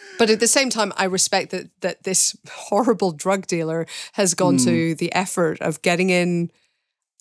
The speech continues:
Speaker 1: I don't know. Who decorated that tree? Who did that for him? Is, did he do it? H-, has he got a secret artistic side that he's been suppressing to be a, a murderous bastard?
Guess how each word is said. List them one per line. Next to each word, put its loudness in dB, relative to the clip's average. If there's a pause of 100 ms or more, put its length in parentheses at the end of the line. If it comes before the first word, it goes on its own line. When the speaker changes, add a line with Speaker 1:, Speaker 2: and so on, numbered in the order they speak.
Speaker 1:
I -2
don't 2
know. 2 (180)
Who 0
decorated 0
that 0
tree? -2
Who -2
did -4
that 0
for 0
him? -2
Is, -2
did -4
he -2
do 0
it? -2
H-, -8
has 0
he 2
got 0
a 2
secret 0
artistic 0
side 0
that -8
he's -6
been -4
suppressing 0 (280)
to 0
be 4
a, 2
a 0
murderous 2
bastard? -2